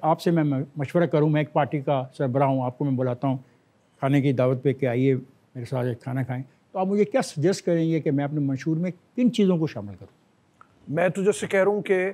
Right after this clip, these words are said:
Speaker 2: ये तो चीज़ें हैं ही, यानी आपको इंटरफेरेंस इदारों की बंद करनी चाहिए, ये तो है ही मौजूद।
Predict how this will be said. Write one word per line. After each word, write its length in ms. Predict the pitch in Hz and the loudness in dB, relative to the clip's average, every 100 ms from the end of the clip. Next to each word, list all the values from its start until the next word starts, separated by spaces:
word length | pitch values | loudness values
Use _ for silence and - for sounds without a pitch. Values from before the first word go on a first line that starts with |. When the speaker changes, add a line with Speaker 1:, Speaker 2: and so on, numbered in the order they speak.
| - _ - | -10 _ -6
Speaker 2:
ये 140 | 151 196 | 2 2
तो 120 | 202 | 2
चीज़ें 300 | 220 214 208 | 2 4 4
हैं 260 | 151 196 | 2 0
ही, 100 | 135 - _ _ _ _ _ _ _ 151 | -2 -6 _ _ _ _ _ _ _ -2
यानी 260 | 165 185 | 0 2
आपको 460 | 165 156 - 190 185 | 2 0 2 2 2
इंटरफेरेंस 600 | 160 170 - 156 175 - | -2 -6 -2 0 0 -4
इदारों 320 | 143 131 147 | 0 0 0
की 100 | 143 | -2
बंद 260 | 131 143 143 | -2 -2 -2
करनी 200 | 147 156 | -4 -2
चाहिए, 300 | 170 156 143 | 0 0 2
ये 80 | 175 | 0
तो 80 | 160 | 2
है 180 | 156 | 2
ही 80 | 160 | 2
मौजूद। 440 | 147 123 117 131 | 0 -2 -4 -6